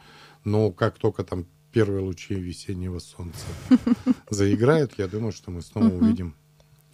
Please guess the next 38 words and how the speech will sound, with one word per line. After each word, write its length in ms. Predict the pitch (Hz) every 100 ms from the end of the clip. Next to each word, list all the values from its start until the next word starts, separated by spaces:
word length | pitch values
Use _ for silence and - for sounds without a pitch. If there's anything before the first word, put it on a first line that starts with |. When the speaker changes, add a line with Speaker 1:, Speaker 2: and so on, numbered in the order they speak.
| 123
Speaker 1:
и 60 |
леса, 460 | 95 90 - 120 127
и 240 | 95 85 82 _ _ - - - _ _ _ 349
Speaker 2:
Ну, 140 | 262
Speaker 1:
по-, 100 | 214
Speaker 2:
будем 280 | 226 240 240
надеяться, 420 | 233 220 226 - -
Speaker 1:
поля 240 | 185 202
Speaker 2:
что 100 | 202
Speaker 1:
и 80 | 180
дороги. 200 | - 95 95
Speaker 2:
встретит 280 | 233 226
нас 360 | 202 - - -
все-таки 380 | - 233 220 -
весна 320 | 202 - 214
очень 220 | 202 - 214
красивой. 540 | 220 - 294 285 254 _
Speaker 1:
И 140 | 160 117
ранней. 420 | 95 82 76 67 233
Speaker 2:
И 120 | 233
ранней. 440 | 196 190 190 202 - -
Speaker 1:
Да, 60 | 202
Speaker 2:
Вот. 160 | 208
Speaker 1:
теплой. 360 | 98 90 82 71 _ -
Speaker 2:
Да, 400 | 196 190 185 185
дай 300 | - 196 214
бог. 240 | 196 - - - -
<laughs> 680 | 277 - - - - 269 -
И 360 | 233 220 208 202 _ - 269
тоже 340 | 262 285 277 208
такой 380 | - - 214 202
объект 560 | 214 233 311 - - -
немаловажный 840 | 226 226 220 214 254 294 247 214
у 40 | 208
нас, 440 | 208 208 - -
э, 160 | 214 208
в 100 | 196
городе, 480 | 214 262 262 220